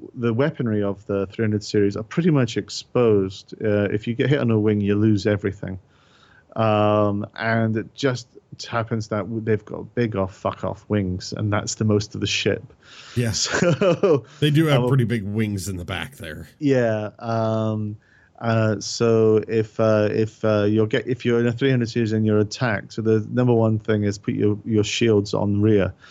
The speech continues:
Speaker 1: because that's the biggest object of your ship. Um, missile racks are a bit big, considering only, uh, two missiles and they're exposed. Um, uh,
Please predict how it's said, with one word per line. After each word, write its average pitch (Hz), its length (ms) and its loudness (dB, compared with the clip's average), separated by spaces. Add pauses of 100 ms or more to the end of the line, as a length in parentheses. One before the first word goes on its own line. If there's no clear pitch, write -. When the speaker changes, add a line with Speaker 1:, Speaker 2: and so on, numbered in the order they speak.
(240)
Speaker 1:
because 107 640 2
that's 98 240 -2
the - 120 -4
biggest 101 360 -2
object 101 420 -4
of 95 100 -10
your 101 100 -8
ship. - 320 -4 (680)
Um, 113 1040 4
missile 135 320 0
racks 127 360 -2
are 113 80 0
a 107 60 0
bit 110 260 -2
big, 117 220 0
considering 110 480 -4
only, 107 480 2
uh, 98 400 2 (100)
two - 160 0
missiles 113 540 2
and 104 180 -2
they're 98 140 2
exposed. 101 680 0 (640)
Um, 104 800 2 (640)
uh, 101 580 4